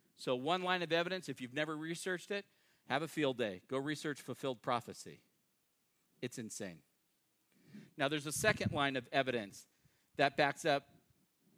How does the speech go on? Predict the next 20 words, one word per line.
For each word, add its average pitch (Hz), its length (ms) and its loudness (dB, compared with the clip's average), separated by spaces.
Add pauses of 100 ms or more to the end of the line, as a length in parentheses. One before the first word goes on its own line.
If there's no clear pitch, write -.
(180)
the 131 160 0
historicity 156 760 2
of 131 100 2
our 147 100 4
faith. 180 300 -6 (880)
And 156 300 2 (260)
this 151 200 -2
is 143 120 -4
one 151 220 0
that, 147 160 -4
that 156 160 2 (640)
Peter 160 220 0
and 143 100 -2
John 156 200 2
were 131 100 -4
talking 143 340 2
about 139 220 2
in 135 80 -4
Acts 139 200 2
four. 165 360 -4